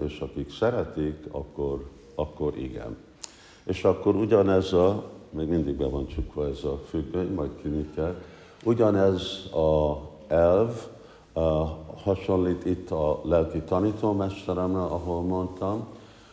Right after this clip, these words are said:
hogy ahogy Isten nem különb a formájától, ugyanúgy nagy szentek nem különbek a formájuktól.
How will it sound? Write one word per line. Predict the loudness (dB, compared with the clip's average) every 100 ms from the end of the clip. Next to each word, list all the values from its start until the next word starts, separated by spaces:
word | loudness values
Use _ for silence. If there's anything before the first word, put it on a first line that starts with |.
| -14 0
hogy | 4 4 0 -8 -12 -16 -20 -8 0
ahogy | 2 4 2 2 -8 -16 -4
Isten | -4 -2 0 2
nem | 2 2 0
különb | 0 2 2 0
a |
formájától, | -2 0 0 2 0 0 2 0 -2 0 2 2 -4 -12 -20 -20 -20 -6
ugyanúgy | 0 2 4 4 4
nagy | 2 0
szentek | 0 0 2 0 -4 -8 -10 -20 -14
nem | -2 -2 -2 -4
különbek | -6 -4 -6 -6 -8 -8
a | -8 -8 -14 -20
formájuktól. | -8 -6 -4 -6 -6 -8 -10 -12 -14 -12 -10